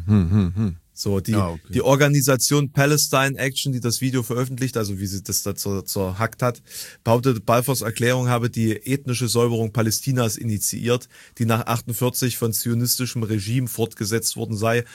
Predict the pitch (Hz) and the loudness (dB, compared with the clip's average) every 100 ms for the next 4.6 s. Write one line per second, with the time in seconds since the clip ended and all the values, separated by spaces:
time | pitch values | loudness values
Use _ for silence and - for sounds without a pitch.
0 | - - 107 117 117 104 113 120 120 110 | -12 0 2 2 0 -2 0 0 0 0
1 | 101 117 113 139 139 123 - 120 113 - | 0 -2 2 2 2 -6 0 0 2 0
2 | - 135 135 120 107 - 113 110 107 101 | 0 0 -2 -4 -4 0 0 2 0 -2
3 | 104 - 98 85 85 - - - - _ | -4 -2 -4 -4 -8 -12 -20 -20 -20 _
4 | _ _ - 107 104 | _ _ -4 0 2